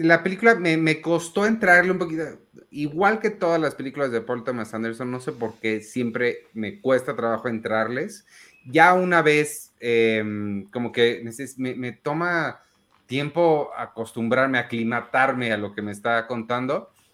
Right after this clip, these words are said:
Entonces yo el principio no lo sentí tan dinámico como tú. Sí me, me, te digo, me, me costó tantito entender qué estaba haciendo porque empieza en una, em,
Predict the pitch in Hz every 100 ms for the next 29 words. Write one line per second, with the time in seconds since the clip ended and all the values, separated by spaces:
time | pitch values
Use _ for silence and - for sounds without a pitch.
0 | _ - 135 165 175 208 175 208 202 175
1 | 170 190 202 214 190 156 156 180 190 190
2 | 170 170 175 175 151 127 151 170 170 156
3 | 120 110 147 208 - _ _ _ - 151
4 | 151 180 170 143 131 120 117 139 135 120
5 | 117 120 113 120 - 156 175 170 165 147
6 | 156 151 - 127 117 127 127 147 147 160
7 | 151 151 151 147 143 131 147 185 185 185
8 | 190 - _ _ _ _ 139 135 139 160
9 | 175 175 170 151 131 - _ _ _ _
10 | - 127 123 120 117 113